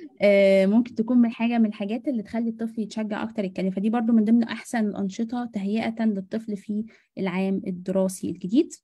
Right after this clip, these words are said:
آه، أنا هوقف شير سكرين دلوقتي. أنا، وأنا،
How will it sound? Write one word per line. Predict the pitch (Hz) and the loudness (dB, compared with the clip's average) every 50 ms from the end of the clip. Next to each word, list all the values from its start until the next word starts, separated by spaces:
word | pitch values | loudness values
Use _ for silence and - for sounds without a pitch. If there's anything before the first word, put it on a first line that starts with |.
| _ _ _ _ _ _ _ _ - | _ _ _ _ _ _ _ _ -2
آه، | 202 202 196 | 0 2 2
أنا | - - 208 208 208 196 | 2 2 2 2 2 2
هوقف | 208 226 226 - 214 | 0 0 -2 -4 -8
شير | - - 220 220 208 | -6 -4 -4 -4 -4
سكرين | 220 220 - - 202 208 214 214 208 | -4 -8 -8 -6 -4 0 0 0 0
دلوقتي. | 196 190 190 185 208 - 226 - - - 320 - - _ _ _ _ _ _ _ _ _ _ _ _ _ _ _ _ _ _ _ - | 0 0 -2 -2 -4 -6 -8 -6 -2 -2 -2 -2 -4 _ _ _ _ _ _ _ _ _ _ _ _ _ _ _ _ _ _ _ -8
أنا، | 196 185 185 185 - | -4 -4 -4 -4 -6
وأنا، | - 185 190 196 208 214 | -6 -4 -4 -4 -4 -4